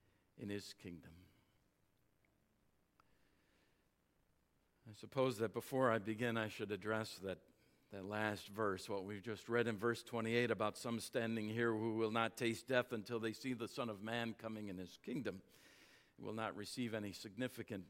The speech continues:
treatment in the rest of the sermon this morning, but some will be waiting for the entire sermon to hear what that means, and I don't want you to be disappointed. Um, I fear, however, that you may be disappointed by my answer anyway, which is this: I'm not <laughs> altogether certain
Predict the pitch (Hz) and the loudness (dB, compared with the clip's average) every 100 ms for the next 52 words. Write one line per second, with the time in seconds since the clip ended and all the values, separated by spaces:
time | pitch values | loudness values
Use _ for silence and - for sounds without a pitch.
0 | - _ _ _ - 160 147 123 117 - | -20 _ _ _ -6 0 0 0 -4 0
1 | 117 117 127 123 113 107 - 156 143 117 | 0 4 4 2 -4 -4 2 4 4 4
2 | 110 - 143 147 123 123 110 - 120 117 | 0 0 2 2 2 0 -4 -2 -2 0
3 | 110 101 104 95 - - - _ 110 117 | -2 -4 -6 -8 -14 -20 -20 _ 2 2
4 | 101 127 - 107 110 101 120 110 104 - | 2 -2 -2 -2 -2 -2 -2 0 -2 -4
5 | 120 110 101 101 117 113 104 101 95 95 | -2 -2 -2 -2 0 0 0 -4 -6 2
6 | 190 170 95 90 98 95 98 104 98 - | 6 6 4 -4 -6 -6 -6 -8 -10 -14
7 | 98 101 87 - _ - - - _ 101 | -8 -6 -6 -12 _ -20 -20 -20 _ -8
8 | 95 92 98 101 - 90 - 170 120 98 | -6 -4 -4 -6 -8 -12 -4 -2 -2 -4
9 | - _ _ - - _ _ _ - 92 | -8 _ _ -20 -20 _ _ _ -16 -12
10 | 92 92 - _ _ _ - - 107 107 | -12 -14 -20 _ _ _ -20 -12 -4 -4
11 | 90 92 90 85 131 95 92 110 113 131 | -2 0 -2 -2 -4 -4 -4 -2 2 2
12 | 101 95 98 104 - 95 98 90 92 90 | 0 -6 -8 -10 -8 -8 -8 -10 -10 -10
13 | 98 104 101 104 95 107 139 92 87 90 | -4 -4 -4 -4 -2 2 2 2 -2 -4
14 | 110 101 95 92 98 113 92 95 104 101 | -4 -6 -8 -10 -4 -4 -4 -8 -8 -8
15 | 92 98 98 - - 120 147 - - 139 | -4 -4 -2 -6 2 4 4 2 2 0
16 | 104 - | 0 -2